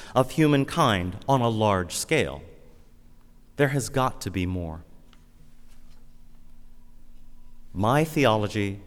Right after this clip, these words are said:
is embodiment. That is, at the core of everything I do and everything I see, every interaction I have,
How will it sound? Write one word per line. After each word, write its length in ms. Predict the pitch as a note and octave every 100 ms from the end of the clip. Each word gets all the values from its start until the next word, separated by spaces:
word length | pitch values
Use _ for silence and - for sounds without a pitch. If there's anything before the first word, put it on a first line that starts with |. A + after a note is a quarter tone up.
| - -
is 160 | G#2+ G2
embodiment. 800 | F#2+ F2 D#2+ D#2 D2+ D2 C#2+ - - - - - - - - - - - - - -
That 240 | G#2+ C3 A#2
is, 340 | G2 F#2 - - -
at 100 | C#3
the 80 | D3+
core 380 | - G3 F3+ D3
of 180 | C3 -
everything 520 | D#3 E3+ F#3 F3+ C#3+ -
I 220 | C#3+ E3+
do 360 | D3+ D#3+ D#3 D#3+
and 160 | G#2+ -
everything 580 | B2 D3 C#3+ C#3 C3 C3
I 200 | G#2 G2+
see, 580 | - D3+ C3+ A#2+ A#2 - - -
every 220 | D3+ D3
interaction 720 | - D3 A#2+ G#2+ B2 - C#3+ B2
I 200 | G2+ F#2
have, 640 | - C#3 A#2+ A#2 G#2+